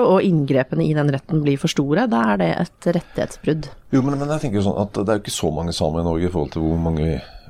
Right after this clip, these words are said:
Speaker 2: vi er. Altså, det er,
Speaker 1: Nei.
Speaker 2: jeg hører forskjellige tall, da, men si førti til seksti tusen et
Speaker 1: Ja,
Speaker 2: eller annet sted
Speaker 1: vi
Speaker 2: der.
Speaker 1: vet jo faktisk ikke hvor mange samer vi
Speaker 2: Nei,
Speaker 1: har.
Speaker 2: men, men
Speaker 1: Nei.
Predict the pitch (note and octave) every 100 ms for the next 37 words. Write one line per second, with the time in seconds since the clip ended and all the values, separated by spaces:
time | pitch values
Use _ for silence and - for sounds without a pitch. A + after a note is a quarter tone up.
0 | - E2 E2+ B2 - - - F2+ F#2+ F#2
1 | - D#2 D2+ E2 D#2+ D#2+ - - C#2 D2+
2 | D2 D2+ C#2 D2 D#2 - - - D2+ C#2
3 | C#2+ - C#2+ D2 C2+ - - G#3+ D#2+ C2+
4 | - G#3+ F#3 C4 - G#3 G3+ G3 F#3 F3+
5 | F3+ E3+ E3 F3+ D3 D3 D#3+ F#3 - F#3
6 | G3+